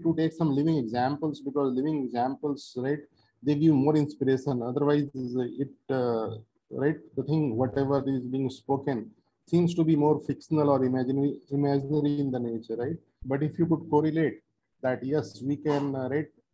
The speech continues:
add these, these, these features in the electric vehicles, right? Uh, say we can create an I O T application for that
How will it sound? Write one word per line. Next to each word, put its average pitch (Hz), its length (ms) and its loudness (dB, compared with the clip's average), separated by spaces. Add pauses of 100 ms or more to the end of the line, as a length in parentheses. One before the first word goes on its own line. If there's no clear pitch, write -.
(120)
add 139 240 -4 (200)
these, 156 280 0
these, 143 180 -2
these 143 280 -4
features 143 380 -6
in 143 120 -2
the 135 80 -2
electric 123 420 -6
vehicles, 117 640 -6
right? 143 260 -6 (560)
Uh, 117 480 -2
say 120 520 0 (220)
we 135 120 -6
can 139 240 -2
create 139 220 0
an 135 180 0
I 127 160 -2
O 131 80 0
T 131 160 -4
application 123 560 -6
for 117 140 -4
that 110 240 -4